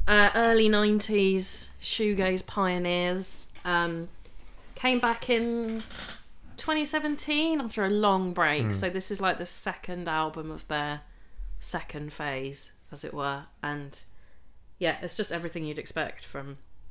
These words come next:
Speaker 1: Slowdive. Just
Speaker 2: Yeah.
Speaker 1: beautiful.
Speaker 2: Uh, I've never really listened to them before,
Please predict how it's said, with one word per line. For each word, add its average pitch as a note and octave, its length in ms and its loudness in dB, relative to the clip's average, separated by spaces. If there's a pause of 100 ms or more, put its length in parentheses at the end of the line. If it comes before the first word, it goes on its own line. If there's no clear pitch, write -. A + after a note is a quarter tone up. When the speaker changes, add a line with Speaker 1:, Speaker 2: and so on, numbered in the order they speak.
(640)
Speaker 1:
Slowdive. C#3+ 560 -8 (380)
Just - 200 -14 (100)
Speaker 2:
Yeah. C3 260 8
Speaker 1:
beautiful. - 200 -6 (200)
Speaker 2:
Uh, C3+ 100 8 (160)
I've C#3 160 8
never B2+ 220 6
really A#2+ 180 6
listened B2 260 4
to G2+ 80 -2
them G2 240 0 (100)
before, A2+ 440 0